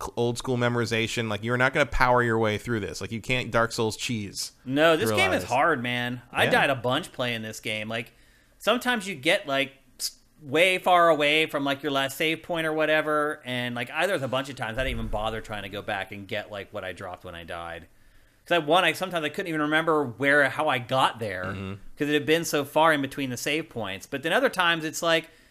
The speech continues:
Speaker 2: you drop down, like, the right place, and there's a save point.
Speaker 1: Yeah.
Speaker 2: And it
Speaker 1: Or, like,
Speaker 2: actually,
Speaker 1: it,
Speaker 2: as
Speaker 1: or
Speaker 2: it
Speaker 1: you
Speaker 2: turns
Speaker 1: knock
Speaker 2: out
Speaker 1: this bridge down, you're like, "Oh, this is where that other save point was."
Speaker 2: Right.
Speaker 1: Like, that save point you just picked up there, like, that's the central save point for, like, five different areas.
Speaker 2: Yeah.
Speaker 1: If you double back the right way.
Speaker 2: Mm-hmm.
Speaker 1: And, like,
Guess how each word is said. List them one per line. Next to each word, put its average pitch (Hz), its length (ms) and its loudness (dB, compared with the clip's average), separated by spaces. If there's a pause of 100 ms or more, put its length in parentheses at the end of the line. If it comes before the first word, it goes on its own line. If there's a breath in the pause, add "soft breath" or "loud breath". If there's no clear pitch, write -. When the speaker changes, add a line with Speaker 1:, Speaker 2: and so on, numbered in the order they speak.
(120)
Speaker 2:
you 170 200 -2
drop 151 480 4
down, 160 360 4
like, 143 200 -2
the 151 120 0
right 151 340 2
place, 170 540 2
and 147 120 0
there's 139 160 2
a 127 60 -2
save 143 280 -2
point. 90 220 -10
Speaker 1:
Yeah. 104 220 -8
Speaker 2:
And 139 100 -2
it 151 60 2
Speaker 1:
Or, - 40 4
like, 131 120 8
Speaker 2:
actually, 135 200 6
Speaker 1:
it, - 20 2
Speaker 2:
as 147 60 4
Speaker 1:
or 143 80 6
Speaker 2:
it 143 40 2
Speaker 1:
you 135 60 4
Speaker 2:
turns 165 100 4
Speaker 1:
knock 139 120 10
Speaker 2:
out 160 160 8
Speaker 1:
this 139 60 4
bridge 135 200 2
down, 135 140 2
you're 131 80 2
like, 131 120 -4
"Oh, 180 240 6
this 170 160 -2
is 156 100 -8
where 165 120 -4
that 160 120 -2
other 160 160 -4
save 196 260 -8
point 135 120 -6
was." 123 120 0
Speaker 2:
Right. 139 280 8
Speaker 1:
Like, 131 80 6
that 175 160 6
save 160 220 -4
point 151 160 -2
you 127 80 -2
just 131 180 -2
picked 131 240 -2
up 127 180 0
there, 185 280 0 (180 loud breath)
like, 135 180 -2
that's 156 260 4
the 151 100 -4
central 147 340 -4
save 131 260 0
point 113 200 -4
for, 117 100 -2
like, 107 160 0
five 107 320 0
different 107 240 -4
areas. 90 420 -6
Speaker 2:
Yeah. 135 280 2
Speaker 1:
If 120 100 -4
you 113 60 -4
double 104 240 -2
back 98 340 -2
the 104 160 -8
right 85 240 -10
way. 67 160 -12
Speaker 2:
Mm-hmm. 139 320 -6
Speaker 1:
And, 104 120 -4
like, 101 220 -4